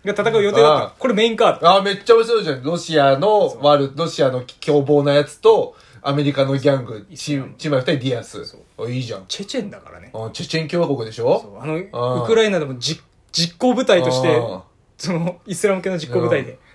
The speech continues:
Speaker 1: それでやってたんだけど、
Speaker 2: うん。
Speaker 1: チマエフってのが、
Speaker 2: うん。
Speaker 1: その、ホランドってやつ、別の選手ね。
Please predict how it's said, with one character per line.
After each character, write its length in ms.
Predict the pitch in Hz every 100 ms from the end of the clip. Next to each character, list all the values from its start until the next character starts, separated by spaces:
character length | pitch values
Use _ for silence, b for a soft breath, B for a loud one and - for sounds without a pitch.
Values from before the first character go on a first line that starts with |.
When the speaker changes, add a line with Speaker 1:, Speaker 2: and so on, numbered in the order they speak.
| b b b
Speaker 1:
そ 140 | _ 226
れ 140 | 262
で 280 | 208 214 233
や 160 | 190 208
っ 60 |
て 120 | -
た 80 | -
ん 40 | 180
だ 80 | 131
け 80 |
ど、 200 | 165 160
Speaker 2:
う 160 | 110 104
ん。 40 | - - _
Speaker 1:
チ 200 | - 311
マ 160 | 370 202
エ 80 |
フ 120 | 151 135
っ 20 |
て 240 | - -
の 100 | -
が、 300 | 104 156 - _ -
Speaker 2:
う 80 |
ん。 160 | 104 85 - _
Speaker 1:
そ 160 | - 143
の、 260 | 131 131 - _ _ _ - -
ホ 100 | 554
ラ 120 | 605
ン 100 | 202
ド 80 | 127
っ 20 |
て 180 | - -
や 100 | 113
つ、 180 | - - _ _
別 160 | 160 185
の 60 |
選 140 | 208 170
手 60 |
ね。 140 | 113